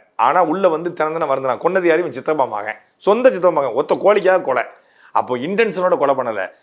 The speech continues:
தெரியாம சூழ்நிலையில கொண்டு போட்டான். அம்மாவை வந்து ஒருத்தன் தெரியாம திட்டிடுறான், டக்குன்னு, "எங்க அம்மாவே திட்டியாடா?" அப்படின்னு அறுத்துடுறான்.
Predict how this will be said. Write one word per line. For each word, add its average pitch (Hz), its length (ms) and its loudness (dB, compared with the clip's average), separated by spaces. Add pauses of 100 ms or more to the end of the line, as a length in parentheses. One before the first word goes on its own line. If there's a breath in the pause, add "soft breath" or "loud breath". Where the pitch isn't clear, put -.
(180 soft breath)
தெரியாம 165 480 0
சூழ்நிலையில 165 560 -2
கொண்டு 127 260 -8
போட்டான். 107 160 -6 (220 loud breath)
அம்மாவை 185 320 4
வந்து 170 180 0
ஒருத்தன் 151 340 0
தெரியாம 160 260 -2
திட்டிடுறான், 117 400 -2 (680 loud breath)
டக்குன்னு, 156 580 0 (200 soft breath)
"எங்க 123 200 -2
அம்மாவே 190 240 4
திட்டியாடா?" 147 480 2
அப்படின்னு 135 480 -2 (200)
அறுத்துடுறான். 135 440 0